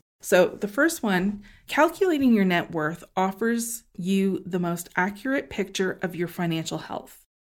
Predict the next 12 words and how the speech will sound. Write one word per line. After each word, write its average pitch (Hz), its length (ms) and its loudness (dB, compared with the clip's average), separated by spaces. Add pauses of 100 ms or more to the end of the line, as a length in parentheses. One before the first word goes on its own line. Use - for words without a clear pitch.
(120)
Personal 233 420 2
net 254 260 2
worth 180 380 0
is - 160 -6
how 196 220 0
much 226 220 0
money 208 220 2
is 196 240 -2
left 180 240 2
over 254 240 0
for 294 220 -6
you 180 460 2